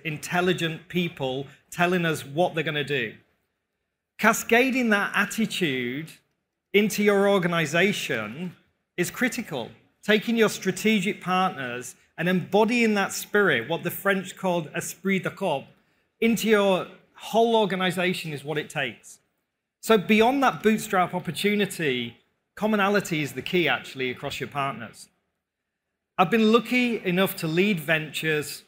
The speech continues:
where the common strategic interest and shared understanding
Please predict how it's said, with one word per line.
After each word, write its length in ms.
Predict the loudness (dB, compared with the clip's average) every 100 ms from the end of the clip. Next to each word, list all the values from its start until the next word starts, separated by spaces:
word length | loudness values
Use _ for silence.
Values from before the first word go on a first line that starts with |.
| _ _ -2
where 140 | 0
the 100 | 0
common 460 | -6 -4 0 2 0
strategic 580 | -2 -2 0 2 2
interest 480 | 0 -2 -2 -4 -4
and 100 | -10
shared 400 | -4 2 2 2
understanding 800 | 0 -2 -4 -2 -2 0 -2 -4